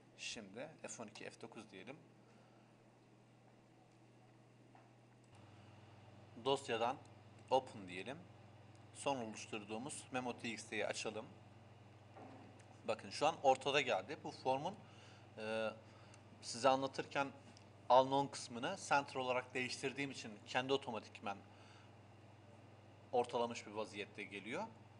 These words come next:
Ama ben şimdi düzen menüsünden sağ hizala deyince gördüğünüz gibi arkadaşlar sağ hizalanmış bir şekilde oluştu.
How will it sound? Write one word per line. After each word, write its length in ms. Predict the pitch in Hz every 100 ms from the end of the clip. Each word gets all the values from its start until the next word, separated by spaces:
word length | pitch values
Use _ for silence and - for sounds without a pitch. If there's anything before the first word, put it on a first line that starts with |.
| - - - - - - - - - - - - - - - - - - - - - - - - 123
Ama 220 | 151 143
ben 140 | 147
şimdi 380 | 143 160 143 120
düzen 300 | 123 123 147
menüsünden 600 | 147 143 - 113 107 143 185 - - - - -
sağ 440 | - - 131 156
hizala 540 | 143 135 127 131 127 120
deyince 500 | 143 175 123 147 196 - - -
gördüğünüz 460 | 117 135 131 156 147
gibi 180 | 123 110
arkadaşlar 520 | 107 110 107 190 - - - - - - -
sağ 360 | - - 135 151
hizalanmış 640 | 139 123 131 127 135 143 -
bir 40 |
şekilde 580 | - 107 - 120 180 240 - - - - - - - - -
oluştu. 440 | 156 147 - 95